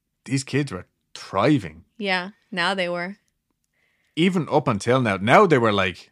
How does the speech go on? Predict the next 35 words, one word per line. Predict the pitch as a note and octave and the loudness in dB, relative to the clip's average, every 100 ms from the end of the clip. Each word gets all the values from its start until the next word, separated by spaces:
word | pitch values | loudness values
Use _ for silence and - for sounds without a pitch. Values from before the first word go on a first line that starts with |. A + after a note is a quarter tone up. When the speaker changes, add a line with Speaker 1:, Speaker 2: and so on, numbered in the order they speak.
| _ | _
Speaker 1:
thriving | - A#2 A#2+ A2 G#2 | -4 2 2 0 -4
X | G#2 G2 - | -6 -8 -10
two, | - A2 F#2 F#2+ | -6 -4 -6 -10
but, | A2+ G#2+ | -8 -4
like, | G2+ | -4
Speaker 2:
Mm-hmm. | F#2 | -2
Speaker 1:
even | C#3 D3 A#2+ | -2 0 -2
before, | G2 - A#2 G2 | -4 -2 0 0
they | G2+ | -2
were | G#2 | -4
doing | F#2 C3+ G2+ | -4 -4 -4
very | E2+ G2+ G2+ F2 | -6 -6 -4 -4
well | F#2+ G#2 | -4 -6
for | - | -8
themselves, | F2+ F#2 F2+ E2+ E2+ | -14 -10 -8 -8 -10
you | F2+ | -12
know? | G#2 - _ _ _ _ _ _ _ _ _ _ _ _ _ _ _ _ | -12 -14 _ _ _ _ _ _ _ _ _ _ _ _ _ _ _ _
Like, | A2+ F#2+ F#2+ | -4 -4 -2
all | G#2 G2 | -4 -2
things | G2+ F#2 | -4 -6
considered. | - F2 - G#2 F2 - _ _ _ _ _ _ _ _ _ _ - | -8 -8 -6 -6 -6 -14 _ _ _ _ _ _ _ _ _ _ -2
They | A#2+ | 0
would | C3 | 0
start | - C#3 D3+ D3+ | 0 0 2 2
out | B2+ G#2 | 0 0
every | C#3 D3 | -2 0
morning | C3 B2+ C3+ C3+ | 0 0 0 -2
with | G2 - | -4 -8
prayers | - A#2 B2 C3 A#2 | -4 0 0 -2 -4
and | G2 | -8
songs | - A2 A2+ B2 B2 | -4 -2 -2 -4 -8
to | - | -12
boost | F2 G#2+ A2 | -8 -6 -6
their | G2+ | -6
spirits. | F#2 - G#2 A#2 - - | -8 -8 -6 -6 -10 -20